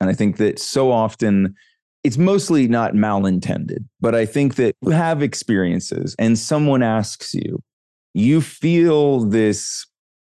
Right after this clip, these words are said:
obligation to hand them something, right? This is one of the disclaimers that I give at the beginning of my session for myself and for everybody else. I was like, "There's only a couple rules in this thing.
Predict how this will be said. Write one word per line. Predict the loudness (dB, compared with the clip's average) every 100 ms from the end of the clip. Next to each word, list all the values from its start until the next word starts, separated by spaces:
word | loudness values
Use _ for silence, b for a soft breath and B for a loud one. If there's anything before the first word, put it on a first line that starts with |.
| -4
obligation | -2 2 2 2 2 0 -2 -2 -2 -4 -4
to | -2
hand | 0 2 2
them | 2
something, | 0 -2 -2 -4 -10 _ _ _ _ -2
right? | -2 -2 b b -4
This | -2 0
is | 0
one | 0
of | 2
the |
disclaimers | 0 0 0 2 2
that | 0
I | 0
give | 0 2 2 0
at | -2 -2
the | 0
beginning | 0 2 2 2 2
of | 2 0 0
my | 0 0 0
session | -2 -2 -2 -4
for | -2
myself | -2 -2 0 0 0 -4 _ b _
and | -2 0 0
for | 0
everybody | 0 0 2 2
else. | 2 0 -2 -6 -18 _ _ -4
I |
was | 0
like, | 2
"There's | 2
only | 2
a | 2
couple | 2 2
rules | 2 2 2
in | 2 2
this | 0 -2
thing. | 0 0 -2